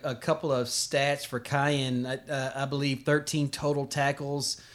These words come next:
two sacks, uh, was in on a couple of, uh, quarterback hurries as a bright spot for your defense.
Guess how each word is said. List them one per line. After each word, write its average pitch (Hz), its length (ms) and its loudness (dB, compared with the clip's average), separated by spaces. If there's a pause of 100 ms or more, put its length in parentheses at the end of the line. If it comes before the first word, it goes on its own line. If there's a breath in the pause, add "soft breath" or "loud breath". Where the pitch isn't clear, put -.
(240 soft breath)
two 151 220 10
sacks, 143 680 10
uh, 127 240 4
was 131 140 4
in 139 100 4
on 135 80 4
a 127 80 4
couple 135 380 2
of, 120 280 6
uh, 117 120 2
quarterback 131 500 4
hurries 135 320 4
as 117 100 2
a 120 60 2
bright 127 320 6
spot 127 480 2
for 131 220 4
your 123 240 4
defense. 123 840 4